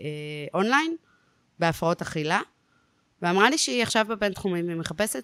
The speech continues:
מימון למחקר בישראל. היא צריכה מ-,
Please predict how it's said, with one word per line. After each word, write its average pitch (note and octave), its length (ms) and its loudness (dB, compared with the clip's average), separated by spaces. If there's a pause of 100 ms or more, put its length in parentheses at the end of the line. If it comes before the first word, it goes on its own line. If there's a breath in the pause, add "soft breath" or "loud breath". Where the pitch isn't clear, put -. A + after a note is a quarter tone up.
מימון G#3 560 2
למחקר F3+ 440 0
בישראל. D#3 600 -4 (440)
היא E3 220 -4
צריכה B3 420 -2
מ-, G3+ 160 0